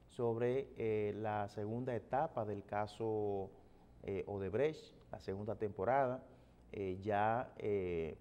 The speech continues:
el, el, el doctor Conrad Pitaluga es el último de las personas procesadas en presentar sus medios, eh, de defensa, ya están en la etapa de juicio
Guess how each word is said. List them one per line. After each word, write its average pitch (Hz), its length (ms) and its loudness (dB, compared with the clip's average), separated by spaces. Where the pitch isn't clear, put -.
el, 104 220 -4
el, 101 280 -4
el 104 100 -4
doctor 104 340 -2
Conrad 127 300 -2
Pitaluga 120 580 0
es 107 200 -6
el 107 120 0
último 127 460 -2
de 101 100 0
las 92 300 -2
personas 107 460 -6
procesadas 117 760 -2
en 101 140 -6
presentar 98 720 0
sus - 240 -8
medios, 143 680 0
eh, 104 260 0
de 98 100 -2
defensa, 120 800 -2
ya 101 140 0
están 110 300 -4
en 101 60 -4
la 90 60 -2
etapa 104 340 -2
de 120 100 0
juicio 156 400 -4